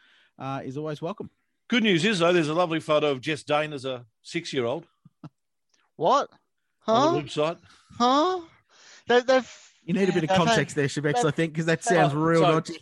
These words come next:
Speaker 1: <laughs>
Speaker 2: it does. Uh, so, yeah, let me put that into context. There is a, uh, a story on s-, the Supercars website,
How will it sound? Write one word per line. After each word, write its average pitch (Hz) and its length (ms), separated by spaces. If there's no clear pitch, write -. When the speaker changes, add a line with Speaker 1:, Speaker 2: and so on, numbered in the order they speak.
Speaker 1:
<laughs> - 260
Speaker 2:
it 160 80
does. 180 380
Uh, 175 280
so, 160 220
yeah, 165 200
let 165 160
me 160 80
put 202 260
that 175 160
into 147 200
context. 131 500
There 180 180
is 175 140
a, 175 320
uh, 170 280
a 160 60
story 185 540
on 143 340
s-, - 400
the 139 260
Supercars 117 540
website, 156 420